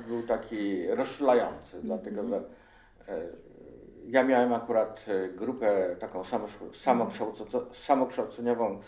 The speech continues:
Speaker 1: studentów,
Speaker 2: Tak.
Speaker 1: mm, z Politechniki, grupę elektr-, z elektroniki i
Speaker 2: Mhm.
Speaker 1: rozmawialiśmy, dyskutowali-, dyskutowaliśmy i raptem dzwonek, otwieram, stoi jakaś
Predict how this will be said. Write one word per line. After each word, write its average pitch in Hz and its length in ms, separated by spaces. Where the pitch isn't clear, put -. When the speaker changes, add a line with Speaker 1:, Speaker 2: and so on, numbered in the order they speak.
Speaker 1:
studentów, 117 760
Speaker 2:
Tak. 202 100
Speaker 1:
mm, 104 420
z - 100
Politechniki, 107 1040
grupę 117 280
elektr-, 104 580
z 101 100
elektroniki 101 680
i 170 300
Speaker 2:
Mhm. 151 180
Speaker 1:
rozmawialiśmy, 139 640
dyskutowali-, 110 560
dyskutowaliśmy 117 880
i 123 60
raptem 113 400
dzwonek, 123 460
otwieram, 113 560
stoi 104 340
jakaś - 540